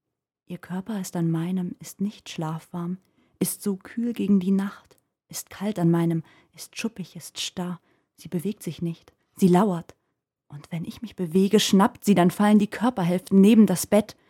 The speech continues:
Sie knurrt und faucht, schlägt ihren Kopf ans Gitter. Ich fasse durch die Stäbe und zerre was Kühles, Nasses unter ihren Pfoten raus. Sie hat ihre Krallen da reingeschlagen und lässt nicht los. Ich kann nichts sehen.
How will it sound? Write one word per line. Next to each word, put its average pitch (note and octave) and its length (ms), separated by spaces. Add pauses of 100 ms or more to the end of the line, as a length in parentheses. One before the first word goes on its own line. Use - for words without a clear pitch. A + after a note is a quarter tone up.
(480)
Sie - 160
knurrt F#3+ 460
und E3 120
faucht, F3+ 460 (220)
schlägt G#3 280
ihren F#3+ 240
Kopf - 320
ans E3+ 260
Gitter. E3+ 360 (400)
Ich - 160
fasse G#3 260
durch F#3+ 160
die F#3+ 120
Stäbe G#3 400
und F#3 160
zerre G3+ 320
was F#3 180
Kühles, G#3+ 460
Nasses G3 400
unter F#3 180
ihren F3+ 220
Pfoten A#3+ 400
raus. E3+ 320 (280)
Sie F#3+ 200
hat A#3+ 120
ihre A3+ 200
Krallen A#3 400
da F#3+ 80
reingeschlagen F#3+ 760
und F3+ 80
lässt G#3 300
nicht G3 180
los. G#3 380 (360)
Ich - 120
kann A3+ 160
nichts - 320
sehen. A3 320